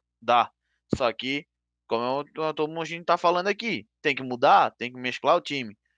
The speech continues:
Não adianta insistir que uma zaga lenta, querendo ou não, é lenta, é lenta, pode ter experiência que for, mas é lenta. Ah, o meio de campo do Avaí não só gira, gira, gira, é uma enceradeira. Ô, tá bem lustrado o nosso meio de campo ali.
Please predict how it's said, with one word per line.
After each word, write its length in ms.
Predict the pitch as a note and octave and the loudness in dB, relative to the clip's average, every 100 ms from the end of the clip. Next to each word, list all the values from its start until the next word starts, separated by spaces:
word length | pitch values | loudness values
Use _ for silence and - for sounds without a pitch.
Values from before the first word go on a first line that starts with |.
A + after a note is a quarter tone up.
| _ | _
Não 100 | G#2+ | -2
adianta 480 | A#2 A#2+ C#3 E3 F3+ | -2 2 0 2 -2
insistir 800 | E3+ - D3 - D3 E3 C#3+ A2 _ - - _ | -4 -4 -4 -2 2 4 4 0 _ -20 -20 _
que 340 | B2+ C3 G#2 - _ _ _ | -2 0 0 -6 _ _ _
uma 280 | A2+ B2+ C3 | 0 4 6
zaga 340 | C3 C#3 C#3 C3+ | 6 4 4 4
lenta, 560 | C#3 D#3 C#3+ A#2+ G2+ - | 4 0 -2 -4 -4 -4
querendo 220 | C3+ C#3 | -6 -4
ou 40 | C3+ | -6
não, 180 | B2+ - | -6 0
é 200 | E3 G3 | 2 4
lenta, 480 | D3+ D#3+ F#3+ - | 2 -2 -4 -2
é 220 | A#2+ B2 D3+ | 0 2 0
lenta, 340 | C#3 D#3+ C#3+ | -2 -4 -4
pode 260 | - D3 D3+ | 0 0 0
ter 120 | D#3 | -4
experiência 680 | D3 - D3 C3 D3 D#3 D#3+ | -4 -2 -2 -2 -4 -4 -6
que 160 | D#3+ | -8
for, 320 | D3+ - D#3 E3 | -10 -4 -2 0
mas 260 | D#3 C#3 | -2 2
é 140 | D3+ F3 | 4 4
lenta. 580 | C#3+ D3 F3+ F#3+ F#3 - _ _ _ _ _ _ _ F#3+ | 4 0 -2 -2 -2 -4 _ _ _ _ _ _ _ -2
Ah, 180 | F3+ D#3+ | 2 4
o 120 | D#3 | 4
meio 220 | D3+ D3+ | 2 0
de 100 | D3 | 0
campo 320 | C#3+ D3 C#3+ | -2 -2 0
do 80 | D3+ | 2
Avaí 440 | D3 C#3+ C3+ C3 D3+ | 4 4 4 2 -4
não 360 | F#3 G#3 F3 | -6 -8 -10
só 240 | - D#3+ C#3+ | 0 2 4
gira, 280 | D3+ E3 D#3+ | 2 2 2
gira, 260 | E3 D#3+ | 2 2
gira, 280 | C#3+ D#3 D#3+ | 0 0 0
é 220 | A#2+ G#2+ | -2 -2
uma 100 | A#2 | -2
enceradeira. 720 | C#3 D#3 D#3 D3+ D#3+ C#3+ G#2+ A2 | -2 0 2 2 2 0 -2 -4
Ô, 200 | A2 G2+ | -6 0
tá 160 | A#2+ | 0
bem 200 | A2+ C3+ | 2 0
lustrado 500 | E3 E3 E3+ E3 C3+ | -2 -2 2 2 2
o 40 | B2+ | 0
nosso 260 | B2 - | -4 -4
meio 160 | A#2+ A#2+ | -4 -6
de 80 | A#2 | -4
campo 280 | B2 A2+ | -8 -4
ali. 160 | G#2 | -6